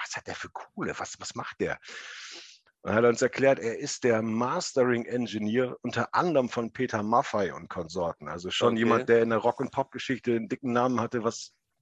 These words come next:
Speaker 1: Mastering angeht.
Speaker 2: Mhm.
Speaker 1: Hatte ein Mega-Studio, hat dann da diese Dubplate-Maschine gehabt. Wir geben ihm das DAT. Wir haben das damals noch DAT,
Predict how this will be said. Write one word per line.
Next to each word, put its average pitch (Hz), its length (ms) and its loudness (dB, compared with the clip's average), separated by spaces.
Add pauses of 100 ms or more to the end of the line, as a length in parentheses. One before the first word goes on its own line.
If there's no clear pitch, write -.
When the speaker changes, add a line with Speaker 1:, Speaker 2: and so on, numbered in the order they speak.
Speaker 1:
Mastering 117 560 2
angeht. 117 420 0 (540)
Speaker 2:
Mhm. 113 360 -4
Speaker 1:
Hatte 110 220 0
ein 107 140 2
Mega-Studio, 123 760 2
hat 113 140 -2
dann 107 160 0
da 107 140 2
diese 104 220 -8
Dubplate-Maschine 113 680 -2
gehabt. 110 180 2
Wir 107 60 -2
geben 120 200 2
ihm 113 80 -2
das 104 220 0
DAT. 120 260 0
Wir 110 80 -2
haben 101 60 -4
das 98 120 -8
damals 104 260 -6
noch 101 100 -8
DAT, - 160 0